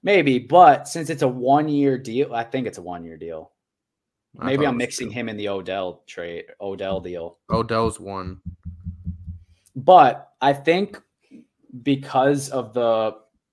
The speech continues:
Speaker 1: because of the nature of the contract, the Titans would just eat the signing bonus. So, like, you know, that the team getting him would have a smaller cap hit than D-Hop is actually making.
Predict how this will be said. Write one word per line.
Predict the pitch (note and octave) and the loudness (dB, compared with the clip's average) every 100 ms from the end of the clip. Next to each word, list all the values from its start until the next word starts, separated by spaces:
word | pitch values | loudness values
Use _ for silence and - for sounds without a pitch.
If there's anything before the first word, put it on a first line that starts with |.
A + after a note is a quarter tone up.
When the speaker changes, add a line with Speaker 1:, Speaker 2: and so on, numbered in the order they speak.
| _ _ _ _ B2 | _ _ _ _ -6
Speaker 1:
because | C3+ D3 D3+ | -2 2 2
of | D#3+ | 2
the | C3+ | 0
nature | B2 B2+ B2+ | 0 -2 -2
of | B2+ | -6
the | A2+ | -6
contract, | - G2+ G#2 B2 A#2+ A#2+ A2 | -8 -8 -6 -2 -2 -2 -8
the | A2 G#2+ G#2 | -10 -10 -8
Titans | - B2+ C3 C3+ | -2 -2 -2 -4
would | A#2+ | -6
just | A#2 A2+ - | -8 -12 -14
eat | A2 A2+ - | -14 -14 -10
the | A2 | -10
signing | - G2+ A2 G#2+ | -6 -6 -6 -8
bonus. | F#2 E2+ E2 F2 - - - - - | -8 -10 -12 -12 -12 -12 -16 -18 -16
So, | - A2+ G2+ | -10 -4 -2
like, | G2+ F#2+ F2+ - _ _ - - - - | 0 0 -4 -10 _ _ -20 -18 -16 -10
you | A2+ | -6
know, | G2+ | -4
that | G2+ G2 | -2 -4
the | G#2+ | -6
team | - A#2 G#2+ | -8 -8 -4
getting | A2 A2+ A2 | 0 0 -2
him | G2+ F#2+ | -8 -8
would | F#2+ F#2 | -6 -4
have | G2 | -4
a | G2+ | -6
smaller | - A#2 G#2 F#2+ | -4 -2 0 -2
cap | - A2+ A2 | 0 0 0
hit | G#2 F#2+ G2 | -4 -6 -6
than | G2 | -10
D-Hop | G#2 G2 G2+ F#2 | -10 -6 -4 -4
is | F#2 | -4
actually | F#2+ - - E2+ E2 - | -4 -6 -10 -10 -10 -14
making. | F#2+ G#2+ G#2 - - | -8 -6 -6 -10 -20